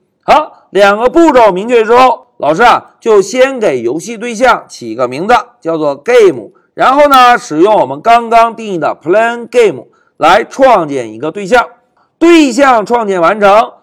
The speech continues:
我们就让 game 这个对象调用一下 star game 这个方法。好，代码编写完成，我们来运行一下程序，ShiftF十，走。哎，同学们看，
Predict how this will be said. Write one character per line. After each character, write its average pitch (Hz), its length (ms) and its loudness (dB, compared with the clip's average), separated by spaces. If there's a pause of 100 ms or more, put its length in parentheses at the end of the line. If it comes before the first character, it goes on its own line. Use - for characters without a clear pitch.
(100)
我 151 120 -4
们 208 80 -8
就 254 140 -2
让 226 240 2
game 233 420 -2
这 160 120 -4
个 151 100 -4
对 170 140 0
象 185 260 0 (320)
调 262 340 4
用 175 280 0
一 143 60 -12
下 170 300 -2
star 214 600 0
game 175 380 -2
这 156 140 -8
个 120 80 -12
方 170 240 -6
法。 131 460 -4 (220)
好， - 420 -2 (100)
代 240 300 4
码 147 260 2
编 233 240 -6
写 196 100 0
完 165 200 0
成， 202 380 0
我 123 120 -8
们 135 100 -8
来 156 280 0
运 247 280 -8
行 131 220 -12
一 - 20 -10
下 143 180 -2
程 123 180 -16
序 180 340 -2
，ShiftF 175 560 0
十， 202 440 0
走。 262 380 -2 (440)
哎， 240 140 0
同 339 100 -6
学 220 80 -8
们 254 100 -4
看， 269 180 2